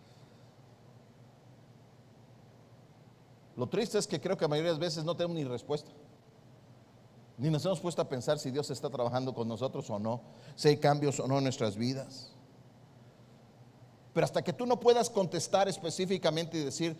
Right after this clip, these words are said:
"Dios está trabajando en esto en mi vida", no va a haber cambios sustanciales.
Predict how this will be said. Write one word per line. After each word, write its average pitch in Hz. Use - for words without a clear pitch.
"Dios 196
está 170
trabajando 160
en 160
esto 190
en 131
mi 117
vida", 139
no 247
va 220
a 180
haber 151
cambios 139
sustanciales. 110